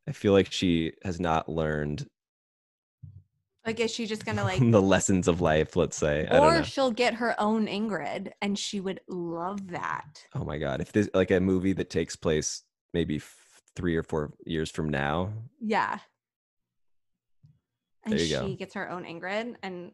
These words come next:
Speaker 2: but I think it wouldn't even be comparable because she would be into it.
Speaker 1: You think so?
Speaker 2: Yeah.
Speaker 1: That's just the type of influencer she is.
Speaker 2: Yeah.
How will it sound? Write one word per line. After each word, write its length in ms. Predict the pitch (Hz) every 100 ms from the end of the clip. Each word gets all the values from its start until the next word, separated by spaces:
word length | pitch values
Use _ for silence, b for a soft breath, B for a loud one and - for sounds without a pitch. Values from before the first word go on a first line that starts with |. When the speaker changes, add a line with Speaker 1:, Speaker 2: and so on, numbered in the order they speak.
| -
Speaker 2:
but 120 | 240
I 80 | 262
think 240 | 339 359
it 100 | 339
wouldn't 380 | 254 269 269 - -
even 360 | 185 240 233
be 220 | 226 214 196
comparable 440 | 226 220 233 190
because 260 | 185 208 190
she 100 | 190
would 160 | 185
be 160 | 190 175
into 240 | 180 196
it. 240 | - 107 107 _ _ _ _ _ _ _ _ _ _ _ _ _ _ _ _
Speaker 1:
You 120 | 92
think 120 | 80
so? 200 | 76 73 107 110 _ _ _ _ -
Speaker 2:
Yeah. 240 | - - 185 _ _ _ _ _ _ _ _ _ _ _ _ _ _ _ _ _ _ _ _ _ -
Speaker 1:
That's 140 | 82
just 180 | - 80
the 60 | -
type 200 | 73 67
of 60 |
influencer 600 | 69 69 71 - - - 107
she 140 | 85
is. 220 | 85 - - _ -
Speaker 2:
Yeah. 180 | -